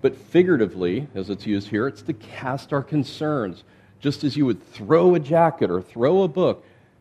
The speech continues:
cast your concerns, your ang-, your anxieties to the Lord. And casting here, as I said it already, it modifies humbling yourselves. And so it, they're very much connected. And, and it's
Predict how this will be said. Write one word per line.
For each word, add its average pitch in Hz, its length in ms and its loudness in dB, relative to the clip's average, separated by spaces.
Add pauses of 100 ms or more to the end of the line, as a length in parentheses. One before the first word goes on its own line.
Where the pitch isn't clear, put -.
cast 156 540 -6
your 165 80 0
concerns, 139 800 2
your 120 140 2
ang-, 113 220 -2
your 123 200 -2
anxieties 120 1080 -4 (520)
to 117 200 -4
the 107 100 -12
Lord. 101 560 2 (720)
And 117 160 -2
casting 160 500 -2
here, 147 140 2
as 131 100 0
I 123 60 4
said 131 240 0
it 117 80 4
already, 123 240 4
it 120 220 -6
modifies 123 800 2 (140)
humbling 143 520 0
yourselves. 98 760 0
And 92 140 -10
so 104 400 0 (460)
it, 123 160 2
they're 139 100 4
very 160 360 4
much 151 260 0
connected. 117 640 -4
And, 90 160 -10
and 123 180 -4
it's 117 240 -10